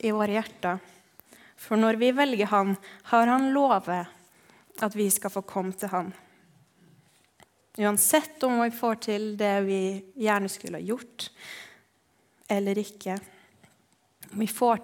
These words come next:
til det vi ønsker, eller ikke. Om vi er den vi kunne ønske vi var, eller ikke. Gud har fikset det,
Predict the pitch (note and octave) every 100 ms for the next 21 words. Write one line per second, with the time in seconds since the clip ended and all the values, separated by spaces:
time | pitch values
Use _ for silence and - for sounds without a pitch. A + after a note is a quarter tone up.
0 | - A3 A#3 G#3+ G3 G3 F#3+ - - F#3+
1 | F#3 G3 F#3+ F#3 G3+ - - F#3+ G3 -
2 | - _ - - - - G3+ F#3+ F#3+ F#3+
3 | G#3+ A#3+ B3+ B3 - - - - - G3
4 | G3 G#3 G#3+ A3 - G#3 G3+ G3 G#3+ A3+
5 | A3+ - - _ - - - G3 G3 G#3+
6 | - - F#3+ G3+ - _ _ _ _ _
7 | - - - - - F#3 A#3+ C#4+ C#4+ C#4+
8 | - - - A#3+ - C#4 - - - G3+
9 | F#3+ F#3 - A3+